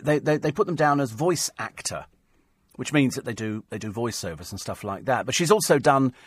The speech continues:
I think she's done seven film-, Julie's played in seven films written by Woody Allen, and also in the Adam Sandler comedy Click as well. So, um,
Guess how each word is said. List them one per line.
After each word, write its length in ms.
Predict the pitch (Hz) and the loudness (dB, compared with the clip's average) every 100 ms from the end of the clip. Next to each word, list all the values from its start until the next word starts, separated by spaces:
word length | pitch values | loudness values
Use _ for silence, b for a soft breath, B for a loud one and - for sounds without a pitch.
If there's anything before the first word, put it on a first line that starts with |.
| B B | B B
I 60 | 160 | 2
think 140 | 277 | 4
she's 160 | 311 - | 2 2
done 200 | 185 165 | 2 2
seven 540 | - 208 196 190 185 | 4 4 4 0 -4
film-, 360 | - 208 180 135 | -2 4 4 4
Julie's 320 | 208 214 - | 2 2 -2
played 260 | 160 156 | 2 2
in 80 | 151 | 2
seven 320 | - 190 160 | 2 2 2
films 340 | 147 175 143 101 | 0 2 2 -2
written 140 | 131 | 0
by 120 | 117 | 2
Woody 240 | 120 127 127 | 2 2 2
Allen, 320 | 117 92 98 B B | 0 -2 -8 B B
and 80 | 151 | 4
also 260 | 208 180 156 | 6 6 6
in 80 | |
the 120 | 151 151 | 4 4
Adam 440 | 156 156 151 147 | 4 4 2 0
Sandler 340 | - 196 175 | 2 2 2
comedy 380 | - 113 101 98 | 0 -2 -2 -6
Click 520 | - - 170 - - - b b b b b | -4 2 0 0 -14 -16 b b b b b
as 140 | 123 139 | -2 2
well. 380 | 160 101 92 | 4 4 0
So, 480 | 92 - 127 127 117 | -6 2 4 4 4
um, 340 | 120 117 120 | 2 2 -2